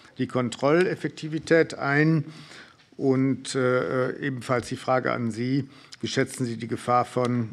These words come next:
äh, der Ausweitung von Scheinselbstständigkeit oder Einzelselbstständigkeit ohne Fachkunde ein?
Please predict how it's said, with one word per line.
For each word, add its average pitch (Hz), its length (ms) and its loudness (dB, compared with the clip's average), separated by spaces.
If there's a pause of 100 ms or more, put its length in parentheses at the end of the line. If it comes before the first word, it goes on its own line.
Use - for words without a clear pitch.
(120)
äh, 113 280 -4
der 113 140 -4
Ausweitung 120 640 0
von 117 300 -8
Scheinselbstständigkeit 113 880 -6
oder 113 220 -2
Einzelselbstständigkeit 113 1160 -6 (460)
ohne 107 220 -6
Fachkunde 107 680 -6 (340)
ein? 101 200 -12